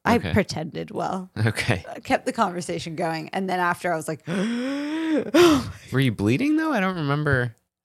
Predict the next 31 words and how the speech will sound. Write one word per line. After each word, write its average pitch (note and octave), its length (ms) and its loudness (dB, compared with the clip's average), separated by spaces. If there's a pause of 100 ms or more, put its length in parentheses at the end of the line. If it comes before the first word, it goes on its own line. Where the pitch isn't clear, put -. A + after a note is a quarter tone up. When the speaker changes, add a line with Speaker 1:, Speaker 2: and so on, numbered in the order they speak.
(380)
Speaker 2:
You - 40 -6
had, C3 280 -4
like, A#2+ 140 2
Speaker 1:
Uh, G#2+ 40 2
Speaker 2:
one A2 160 4
Speaker 1:
no, A2 60 4
Speaker 2:
little A2 160 6
Speaker 1:
it F#2+ 80 2
was, G#2 80 4
like, G#2 100 6 (100)
Speaker 2:
bead? A#2+ 160 -6
Speaker 1:
really A#3 440 -2
irritated. F#3 680 -2
I F#3+ 100 6
had A3 200 0
to A#3+ 60 -6
pull A#3+ 280 0
'em G#3 120 0
out. F#3+ 160 4
No, B3 140 0
it G#3+ 80 0
was F3+ 140 -4
the - 220 -2
really A#3+ 300 0
prickly, B3+ 540 -6
tiny G#3+ 460 2
ones. F4+ 440 0 (580)
Speaker 2:
Oh, G#2+ 100 -6
they G#2+ 180 -2
got A#2+ 180 -4 (400)
Speaker 1:
It, B3 120 -2